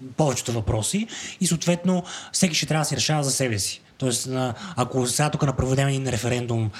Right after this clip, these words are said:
а, дали примерно да, да пием ракия, ако искате аз да пия ракия и проведем референдум, аз ще трябва да пия ракия.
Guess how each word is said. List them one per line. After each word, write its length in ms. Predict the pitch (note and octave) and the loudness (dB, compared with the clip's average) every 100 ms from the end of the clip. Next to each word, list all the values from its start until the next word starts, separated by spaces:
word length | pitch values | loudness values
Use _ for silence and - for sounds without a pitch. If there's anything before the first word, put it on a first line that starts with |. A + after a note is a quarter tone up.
| - G3 - | -10 -10 -2
а, 400 | A#2+ A#2+ A#2 A#2 | 0 2 0 -2
дали 300 | B2+ B2+ B2 | -2 -2 0
примерно 320 | B2+ B2 B2 | 0 0 -2
да, 180 | B2 B2 | -4 -4
да 140 | A#2+ | -2
пием 260 | A2+ A#2+ A#2 | 0 0 -2
ракия, 340 | G2+ - D#3+ | -2 0 0
ако 180 | C#3+ D3 | 2 -2
искате 240 | - - | 0 0
аз 140 | C3 A#2+ | 0 0
да 80 | |
пия 240 | A2 A#2+ A2 | -4 -4 -4
ракия 240 | G2+ - | -4 -4
и 40 | B2 | -4
проведем 380 | A#2 A#2 B2 | -2 -2 -2
референдум, 560 | A2+ G2 B2 D#3 F3 E3 | -4 -4 -2 0 0 -2
аз 140 | C#3+ C#3+ | -2 -2
ще 120 | D3 | 0
трябва 160 | D3 C3+ | 0 0
да 120 | A2+ | -2
пия 160 | A2 | -4
ракия. 320 | F#2+ - F2+ | -4 -8 -12